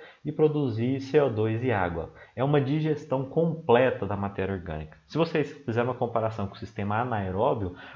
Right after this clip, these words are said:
o anaeróbio não. No meio do caminho aqui sobra muito produto, sobra ácido, sobra acetato, sobra hidrogênio, sobra o gás sulfídrico, né, H dois S. Então, é, no sistema anaeróbio, a degradação da matéria orgânica não é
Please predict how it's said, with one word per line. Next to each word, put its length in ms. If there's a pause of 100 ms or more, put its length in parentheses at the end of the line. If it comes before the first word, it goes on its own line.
o 80
anaeróbio 540
não. 340 (240)
No 80
meio 220
do 100
caminho 380
aqui 160
sobra 340
muito 240
produto, 400
sobra 560
ácido, 400
sobra 400
acetato, 720
sobra 340
hidrogênio, 840 (280)
sobra 600
o 160
gás 200
sulfídrico, 680
né, 120
H 180
dois 280
S. 320
Então, 380 (460)
é, 180
no 140
sistema 380
anaeróbio, 640 (600)
a 120
degradação 640
da 60
matéria 340
orgânica 380
não 360
é 320